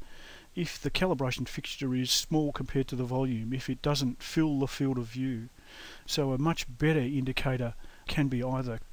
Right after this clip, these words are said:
identified corrections to known locations of the targets, or the corrections to the lengths,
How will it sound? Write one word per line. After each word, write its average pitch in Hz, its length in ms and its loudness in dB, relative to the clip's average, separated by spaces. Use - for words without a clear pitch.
identified 131 540 0
corrections 131 540 -2
to 120 360 -2
known 143 460 4
locations 139 600 0
of 123 100 -6
the 123 60 -14
targets, 151 520 -6
or 175 260 6
the 139 320 2
corrections 139 600 0
to - 160 -6
the 123 100 0
lengths, 151 540 0